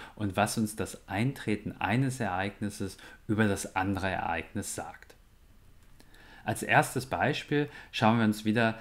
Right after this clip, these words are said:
das zweitlangweiligste Zufallsexperiment überhaupt an, den Würfelwurf. Wieder, weil wir das besonders leicht verstehen und da schon vorher wissen, was rauskommt, noch bevor wir die Rechenregel überhaupt kennengelernt haben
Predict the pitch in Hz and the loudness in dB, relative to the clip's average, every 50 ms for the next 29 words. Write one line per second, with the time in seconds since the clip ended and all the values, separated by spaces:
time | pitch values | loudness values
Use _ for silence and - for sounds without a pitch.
0 | - - - - 95 - - - - 95 95 120 127 - 110 107 117 120 120 117 | -12 -12 -8 -8 -8 -6 -6 -4 0 2 2 2 2 2 0 2 2 2 2 2
1 | 110 110 107 107 - - - - - - 127 127 - 131 110 104 - - - - | 2 2 0 -2 -4 -8 -12 -8 -4 -2 -2 0 0 0 -2 -2 -2 -6 -8 -8
2 | - - - 104 98 98 95 90 90 87 - - 143 160 170 147 143 139 139 - | -8 -6 -4 -2 -2 -2 -2 -2 -4 -4 -6 -4 -2 0 2 2 2 0 -2 -6
3 | - - - 110 110 110 101 - 85 82 - 123 156 170 170 - 165 139 135 139 | -8 -2 0 2 2 2 2 0 -4 -2 2 4 4 4 2 0 -2 0 2 2
4 | 139 139 - - - - - - - - - - - - 104 113 127 127 131 127 | 2 2 0 -2 -8 -16 -20 -20 -20 -20 -20 -20 -12 -4 2 4 4 6 6 4
5 | 123 127 - - - - 107 101 98 107 98 101 104 - - - 101 92 92 95 | 4 2 -2 -8 -2 2 2 4 4 4 4 2 2 -2 -4 -6 -4 -2 0 2
6 | 104 101 92 - - 85 87 98 110 - - - - - - - 101 107 127 143 | 0 0 -2 -4 -2 0 2 2 2 0 -4 -8 -8 -6 -2 0 0 2 2 2
7 | 151 143 - 107 104 104 101 104 101 101 - - - - - 113 98 - - - | 0 -2 -2 -2 0 2 2 2 2 0 -2 -6 -8 -6 -2 -2 -2 -2 -2 2
8 | - 110 123 139 135 127 123 110 101 113 113 - - 98 92 95 - 92 82 85 | 4 6 6 6 6 4 4 2 2 -2 -2 -2 -2 -4 -4 -4 -4 -4 0 2
9 | 104 127 127 - - - 107 107 107 104 - 98 - - - 101 - - 95 92 | 2 2 0 0 0 0 2 2 0 0 -2 -6 -6 -6 -8 -8 -4 0 2 2
10 | 101 101 101 - 107 92 87 90 92 - - 101 85 98 92 92 92 92 92 - | 4 2 2 2 0 -2 -2 -2 -4 -2 -2 -2 0 0 -2 -2 -2 -4 -6 -6
11 | 90 85 87 - - - - 110 127 147 156 139 135 127 117 113 113 110 104 - | -6 -6 -6 -8 -8 -4 0 2 2 4 2 2 2 2 2 2 0 -2 -2 -2
12 | 104 95 92 92 95 98 95 | 0 0 0 0 -2 -4 -6